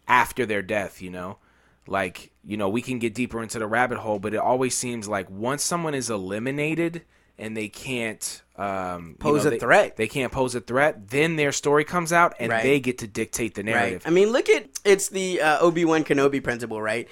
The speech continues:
Speaker 2: They become much stronger in death than they ever were in life, you know?
Speaker 1: But his legacy is changing already. I, I see
Speaker 2: Absolutely.
Speaker 1: it before.
Speaker 2: It's being
Speaker 1: I see
Speaker 2: koshered. It's
Speaker 1: Yeah,
Speaker 2: like
Speaker 1: it,
Speaker 2: M L K.
Speaker 1: ab-, thank you.
Speaker 2: All over again.
Speaker 1: Yeah, and it's the same treatment that's being done to him. Like, and it's,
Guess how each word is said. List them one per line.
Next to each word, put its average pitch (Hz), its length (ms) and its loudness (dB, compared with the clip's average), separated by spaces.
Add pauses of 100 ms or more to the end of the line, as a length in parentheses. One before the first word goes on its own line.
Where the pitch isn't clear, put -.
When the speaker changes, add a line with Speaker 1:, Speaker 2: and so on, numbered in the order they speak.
(160)
Speaker 2:
They 143 80 4
become 143 340 2
much 147 200 4
stronger 127 480 0
in 110 160 -4
death 127 300 0
than 120 120 -2
they 117 140 -4
ever 117 240 -2
were 113 200 -4
in 104 140 -8
life, 123 320 -2 (220)
you 123 100 -6
know? 127 240 -4 (100)
Speaker 1:
But 135 140 4
his 165 240 4
legacy 156 560 4
is 110 160 -4
changing 139 460 -2
already. 117 520 2
I, 139 120 8
I 143 100 6
see 147 60 4
Speaker 2:
Absolutely. 202 180 8
Speaker 1:
it 170 80 6
before. 165 400 8
Speaker 2:
It's 147 100 6
being 202 120 8
Speaker 1:
I - 20 8
see - 140 -2
Speaker 2:
koshered. 110 60 -4
It's - 240 0
Speaker 1:
Yeah, 151 100 8
Speaker 2:
like 226 140 10
Speaker 1:
it, 208 120 0
Speaker 2:
M 208 80 8
L 196 120 6
K. 269 60 6
Speaker 1:
ab-, 143 260 4 (260)
thank 135 100 0
you. 135 80 4
Speaker 2:
All 160 300 10
over 147 260 10
again. 117 320 -4 (100)
Speaker 1:
Yeah, 110 280 2 (200)
and 113 140 -4
it's 110 100 -4
the 120 60 -4
same 131 240 0
treatment 131 460 -2
that's 110 140 -4
being 117 200 -4
done 117 220 -2
to 110 120 -8
him. 98 300 -10
Like, 123 320 0
and 113 380 0 (180)
it's, - 400 -2